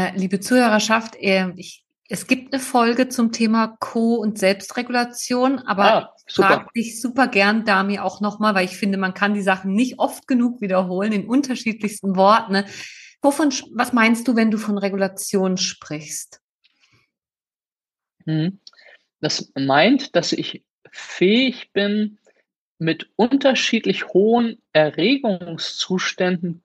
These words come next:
Speaker 2: gut umzugehen. Und, mm, wenn ich sage Erregungszustände, meint das quasi eigentlich alles im Alltag. Also wir, wir müssen ein bestimmtes Grad an Spannung und Erregung in unserem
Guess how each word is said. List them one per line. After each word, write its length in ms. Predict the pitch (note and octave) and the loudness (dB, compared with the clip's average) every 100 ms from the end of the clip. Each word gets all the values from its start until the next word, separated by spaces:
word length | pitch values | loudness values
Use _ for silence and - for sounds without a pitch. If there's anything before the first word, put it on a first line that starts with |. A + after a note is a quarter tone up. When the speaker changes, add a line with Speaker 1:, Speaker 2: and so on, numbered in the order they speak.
| - | -6
Speaker 2:
gut 380 | F#3 G#3+ - - _ | -2 -2 -4 -18 _
umzugehen. 1200 | F3+ F3+ F#3 - - D3 - C3 B2+ B2 B2 B2 _ - - - _ | 2 2 0 -2 -2 -2 -4 0 2 0 -4 -8 _ -18 -16 -18 _
Und, 500 | D#3 D#3 D#3+ D#3+ - _ _ - | 2 4 4 0 -8 _ _ -6
mm, 480 | D#3 D#3 D3+ D3+ D3+ | 0 2 2 0 2
wenn 120 | D3+ | 0
ich 120 | D#3 | 0
sage 240 | - D#3 D#3+ | 2 2 4
Erregungszustände, 1040 | C#3+ D3 F#3 A3 - A3 G#3 - F#3+ G3 | 0 0 0 -2 -2 -4 -4 -2 0 0
meint 420 | E3+ C#3 C#3+ G#3 | -2 -2 0 0
das 160 | A#3 - | -4 -8
quasi 480 | - F3+ F#3 F#3+ F#3+ _ _ - | 0 2 2 -2 -4 _ _ -2
eigentlich 440 | E3+ G3 G3+ - | -2 -2 -6 -4
alles 360 | - A#3 G#3 - | 0 2 2 -2
im 300 | - E3 E3+ | -8 -8 -2
Alltag. 520 | C#3+ D#3+ E3 C3+ B2 - | 2 2 2 -2 -2 -2
Also 300 | D3+ E3 D#3+ - _ _ _ | -4 -2 -2 -6 _ _ _
wir, 400 | D3 D#3+ E3 - _ - | 0 4 4 0 _ -20
wir 540 | C#3+ D#3 D#3 D#3 - | -2 2 4 4 2
müssen 480 | D3 D#3 C#4 - C4+ | -2 -2 -2 -2 -4
ein 160 | E3+ E3 | -6 -4
bestimmtes 640 | E3+ G3+ A3 A3 - - _ _ _ _ _ _ | -4 -4 -4 -4 -6 -8 _ _ _ _ _ _
Grad 540 | - - D3 G3+ A#3 D#3+ | -8 0 2 2 0 -8
an 140 | D3 | -6
Spannung 640 | - - C#3 E3+ G#3+ G#3+ | -8 -4 -4 -2 -2 -2
und 140 | F3 - | -6 -2
Erregung 500 | D#3 D3+ G#3+ A3 - | 0 2 2 2 0
in 220 | F3+ G3+ | -2 0
unserem 640 | E3 D#3+ D#3 D3+ D3+ D#3 | -2 2 2 2 0 -6